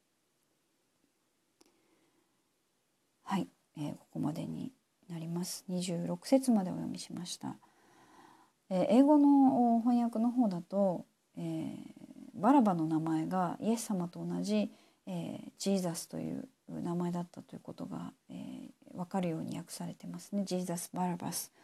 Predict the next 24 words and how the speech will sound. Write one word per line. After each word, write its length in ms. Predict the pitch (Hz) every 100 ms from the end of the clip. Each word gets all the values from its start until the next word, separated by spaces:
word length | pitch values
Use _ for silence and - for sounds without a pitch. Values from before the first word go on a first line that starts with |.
| _ _ -
or 360 | 208 214 214 214 -
Jesus 380 | 175 170 170 - -
who 320 | 196 202 202 -
is 300 | 180 170 -
called 340 | - 175 170 175
Christ 580 | - 170 165 - - - _ _ _ _ _
と 100 | -
い 40 | 175
う 20 |
ふ 120 | -
う 20 |
に 200 | - 53 - _ _ - _ _
な 80 | -
っ 40 | 156
て 300 | - - - _ -
お 60 | 156
り 60 |
ま 180 | 156 156
す。 180 | - - _ _ _ _ _ _ _ _ _ _ _ _ _ _ _ - - - 539 - _ _ _ _ _ _ _ _ -
そ 140 | 214
し 60 | -
て 80 |
ま 160 | 208 202
た、 340 | 208 220 202